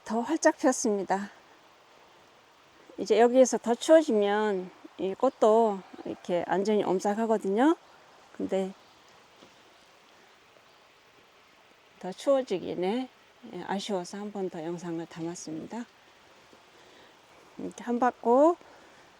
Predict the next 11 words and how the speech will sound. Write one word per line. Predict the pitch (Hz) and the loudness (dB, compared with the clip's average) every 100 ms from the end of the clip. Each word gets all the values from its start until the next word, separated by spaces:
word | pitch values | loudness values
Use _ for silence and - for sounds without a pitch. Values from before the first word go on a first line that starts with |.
| - _ | -20 _
예, | 196 | -10
한 | 202 247 254 | -6 -4 0
번 | 247 233 - _ | 2 0 -8 _
이렇게 | 196 - 214 | -12 -6 -4
뺑 | - 226 - 262 254 | -4 -8 -4 -2 0
돌아가면서 | 226 208 214 202 202 - 208 233 285 311 - - - | 2 2 2 0 -2 0 4 6 4 2 -8 -10 -6
영상을, | 190 214 196 202 262 311 320 _ - - - _ _ 185 | -4 -2 2 6 6 6 2 _ -20 -20 -20 _ _ -10
예, | 180 | -8
온실하우스 | - 196 214 202 190 - | -6 -6 -2 0 0 -2
안에를 | 180 185 180 185 | -2 -2 -4 -6
담아보겠습니다. | 196 185 190 185 190 - 185 180 202 254 | -4 -4 -4 -6 -8 -4 -4 0 2 2